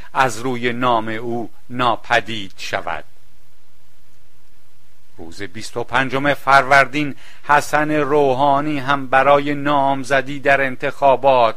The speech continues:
ثبت نام کرد و در کنفرانس خبری‌اش به مهمترین کارت برنده‌ای که او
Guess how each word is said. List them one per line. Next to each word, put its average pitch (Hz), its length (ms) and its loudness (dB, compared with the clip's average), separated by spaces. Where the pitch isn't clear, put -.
ثبت - 380 0
نام 131 500 0
کرد 107 340 4
و 135 120 6
در 131 200 2
کنفرانس 135 800 0
خبری‌اش 135 960 2
به 143 160 2
مهمترین 131 1120 0
کارت 139 540 4
برنده‌ای 135 920 0
که - 160 -6
او 131 400 -4